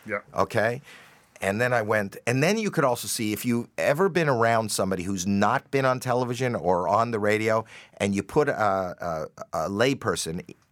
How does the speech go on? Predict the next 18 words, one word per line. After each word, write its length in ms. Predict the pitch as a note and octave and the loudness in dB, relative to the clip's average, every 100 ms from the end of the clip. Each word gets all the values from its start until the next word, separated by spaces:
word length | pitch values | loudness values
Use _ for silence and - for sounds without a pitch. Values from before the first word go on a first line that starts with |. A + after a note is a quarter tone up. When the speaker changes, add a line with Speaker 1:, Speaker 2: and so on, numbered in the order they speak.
| _ - | _ 0
Speaker 2:
in 160 | A3 | 2
a 60 | G3+ | 0
studio 420 | - C#3+ F#2+ D2+ | 0 -2 -2 -4
with 160 | E2+ - | -4 -4
five 340 | - E3+ F#3+ | 0 2 2
hundred 200 | E3 C#3 - | 0 -2 -2
people, 260 | A#2+ F#2 | -4 -4
ten 260 | - D#3+ F#3+ | -4 -2 0
cameras 380 | E3 D3 C3 A2 | 0 0 0 -2
around 240 | G2+ F2 | 0 0
them, 140 | E2+ | -2
all 180 | - E3 | 0 2
the 120 | F#3 | 2
lights 360 | D3 D3+ C#3+ - | 2 0 0 -6
glaring 500 | - A2 A2 G2+ G2 | -8 0 2 2 0
Speaker 1:
Yeah. 80 | F2+ | -2
Speaker 2:
at 100 | F#2 | -2
them, 180 | E2 | -6